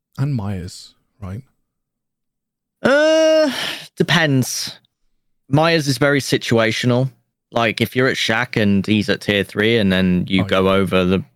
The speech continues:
Speaker 2: bloody, um,
Speaker 1: <laughs>
Speaker 2: over a vault, and he, suddenly he's got bamboozle and stuff, like, you are
Speaker 1: Yeah.
Speaker 2: genuinely forced to throw that pallet no matter what.
Speaker 1: What about Demogorgon, then? What do you think,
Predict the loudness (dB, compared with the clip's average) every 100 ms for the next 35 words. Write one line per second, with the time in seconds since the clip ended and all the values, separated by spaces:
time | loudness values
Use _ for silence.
0 | -6 -2 0 0 -2 -6 _ _ _ _
1 | _ _ -4 0 2 2 2 0 -4 -10
2 | _ _ _ _ -4 0 0 -2 0 0
3 | 0 0 2 0 -2 0 0 0 0 -2
4 | -4 -2 0 2 2 0 0 0 0 -2
5 | -2 -2 -4 _ -6 -6 -8 -8 -4 0
6 | 0 0 -4 -8 -2 0 2 2 0 0
7 | 0 0 0 -4 -6 -2 0 0 -2 -2
8 | 0 0 -2 -6 -2 0 0 0 0 -2
9 | -2 _ _ _ _ _ _ _ _ _
10 | _ _ _ _ _ _ _ _ _ _
11 | _ _ _ _ _ -8 -6 -4 -4 -4
12 | -4 -6 -8 -6 -4 -4 -4 -6